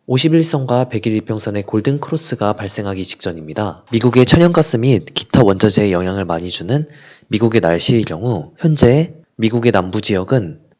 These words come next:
매우 높은 기온을 기록하고 있는데요. 이러한 엔소발 무역풍과 북부 지역에서 내려오는 제트 기류가 만나게 되면서 허리케인의 발생 가능성이 커지고 있습니다. 현재 보이시는 사진처럼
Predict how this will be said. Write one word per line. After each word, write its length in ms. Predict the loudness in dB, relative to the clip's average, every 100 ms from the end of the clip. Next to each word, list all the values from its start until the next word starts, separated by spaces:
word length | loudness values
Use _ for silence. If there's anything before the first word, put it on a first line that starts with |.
| -2
매우 200 | 4 6
높은 340 | 4 0 -4 -4
기온을 440 | -4 -4 -2 -4
기록하고 400 | -4 -6 -6 -6
있는데요. 600 | -8 -8 -6 -4 -4 -6 _ -6
이러한 460 | 2 4 6 4 2
엔소발 480 | -2 -2 0 2
무역풍과 760 | 0 -2 -4 -8 -4 -2 -2 -6 -8
북부 320 | -8 0 2
지역에서 400 | 4 4 2 -2
내려오는 720 | -2 -2 -2 -2 -4 -4 -10 _
제트 360 | 0 0 2 0
기류가 340 | 0 -2 -2
만나게 360 | 0 2 2 2
되면서 600 | 0 0 0 2 2 2
허리케인의 520 | 2 2 2 4 4 4
발생 340 | 2 0 -2
가능성이 460 | -2 -6 -4 -6 -6
커지고 380 | -2 0 2
있습니다. 680 | 2 0 -4 -2 -2 -2 -8 _ -6
현재 260 | 0 2
보이시는 480 | 4 6 6 4 2
사진처럼 760 | 2 0 -2 -2 0 0 0 -10